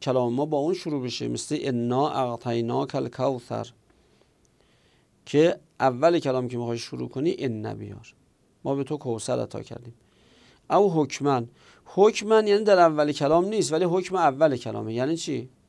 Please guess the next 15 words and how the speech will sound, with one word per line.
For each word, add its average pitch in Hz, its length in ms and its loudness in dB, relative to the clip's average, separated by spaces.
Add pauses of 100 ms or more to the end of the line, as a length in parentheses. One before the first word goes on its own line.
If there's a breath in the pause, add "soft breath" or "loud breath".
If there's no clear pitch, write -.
(120)
در 120 120 0
اول 113 300 0
کلام 113 340 -4
نیست، 110 320 -8 (140)
در 123 160 0
حکم 117 280 -6
اول 113 320 -6
کلامه. 110 340 -10 (600 soft breath)
ببینید، 208 380 2 (200 soft breath)
یه 208 140 -2
چیزی 214 280 -2
اول 160 380 4
کلام 160 380 2
نیست 190 440 0 (760 soft breath)
ولی 220 840 2